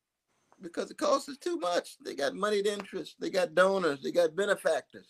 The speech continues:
You see, the political economy. That's why people are so scared of Marx. Ain't got nothing to do with his Europeanness,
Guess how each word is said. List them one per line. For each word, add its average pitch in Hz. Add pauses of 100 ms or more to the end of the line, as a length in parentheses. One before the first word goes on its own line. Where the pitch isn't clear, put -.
(140)
You -
see, - (340)
the 160
political 190
economy. 185
That's 156
why 170
people 175
are 170
so 180
scared 196
of 190
Marx. 208 (920)
Ain't -
got 160
nothing 175
to 175
do 180
with 170
his 160
Europeanness, 170